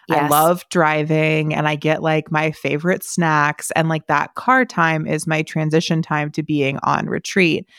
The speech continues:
Speaker 1: And so I think it's both, like, yeah, how do we need to help ourselves transition into retreat space?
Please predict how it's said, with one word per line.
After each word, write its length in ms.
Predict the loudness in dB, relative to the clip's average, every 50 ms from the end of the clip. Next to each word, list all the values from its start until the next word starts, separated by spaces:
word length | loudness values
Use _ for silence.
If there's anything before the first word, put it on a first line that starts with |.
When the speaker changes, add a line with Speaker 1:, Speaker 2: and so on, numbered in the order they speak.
| -20 -20 -20 -20 -20 -20 -12 _ 0
Speaker 1:
And 180 | 2 2 4
so 80 | 4 4
I 100 | 2 2
think 200 | 2 2 2 2
it's 160 | 2 0 -2
both, 340 | 0 2 4 4 2 0 -2 -4
like, 240 | -4 -4 -4 _ -16 _ _ _ _ _ _ _ _ _ _ _ -8 -6
yeah, 60 | -6
how 240 | -2 0 2 2 4
do 100 | 4 4
we 160 | 4 4 4
need 220 | 4 2 0 0
to 80 | -2 -2
help 280 | 0 0 0 0 2
ourselves 400 | 2 0 0 2 0 0 0 -2
transition 480 | -4 -6 -4 -2 -2 -2 -2 -2 -4 -4
into 260 | -2 -4 -4 -6 -4
retreat 380 | -6 -6 -4 -2 -2 -2 -2 -2
space? 380 | -2 0 2 4 4 2 0